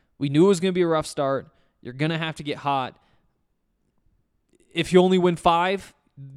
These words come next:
you've gotta get really hot at some point, but it's still possible. If you win four, then you're saying,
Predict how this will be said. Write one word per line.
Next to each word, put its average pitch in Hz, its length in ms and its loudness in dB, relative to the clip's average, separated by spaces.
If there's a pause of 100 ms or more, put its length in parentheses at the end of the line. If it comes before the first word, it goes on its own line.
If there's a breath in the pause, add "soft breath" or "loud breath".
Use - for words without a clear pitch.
you've 147 220 -6
gotta 156 260 2
get 135 180 -4
really 160 300 2
hot 165 240 0
at 175 100 -4
some 190 240 0
point, 190 380 -2 (280 loud breath)
but 143 380 -4 (240)
it's 147 180 -6
still 160 240 2
possible. 110 640 -4
If 135 100 -12
you 160 180 -2
win 147 400 -2
four, 139 320 -2
then 120 60 -6
you're 117 100 -10
saying, 113 300 -14